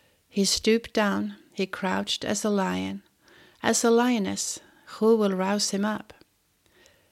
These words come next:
The scepter will not depart from Yehuda, nor the ruler's staff from between his feet, until Shiloh comes. And to him will be the obedience of the people,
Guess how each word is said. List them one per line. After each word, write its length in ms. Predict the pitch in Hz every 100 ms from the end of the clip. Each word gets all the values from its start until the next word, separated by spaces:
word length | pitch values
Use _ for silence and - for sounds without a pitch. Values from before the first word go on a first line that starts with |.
| _ _ _ -
The 100 | 196
scepter 560 | - 247 247 - 262 262
will 160 | 214
not 320 | 196 190 202
depart 480 | - 233 - 190 185
from 220 | - 185
Yehuda, 560 | 190 185 175 175 180 185 - _ _ _ _ 190
nor 280 | 196 196
the 140 | 202 214
ruler's 460 | 196 202 208 220
staff 400 | - - 185 185
from 180 | - 180
between 440 | 180 180 185 180 185
his 220 | 190 -
feet, 460 | - 180 208 - - _ _ - _ _ -
until 420 | 190 185 190 180
Shiloh 540 | - 180 185 190 190
comes. 640 | - 190 196 202 - - - _ _ _ _ _ _ _ _ -
And 200 | 226 247
to 140 | 262 247
him 240 | 262 269
will 140 | 226
be 220 | 196 202 208
the 160 | 190
obedience 720 | 185 190 190 202 202 202 -
of 220 | - 202 196
the 80 |
people, 600 | 196 - 180 - - 208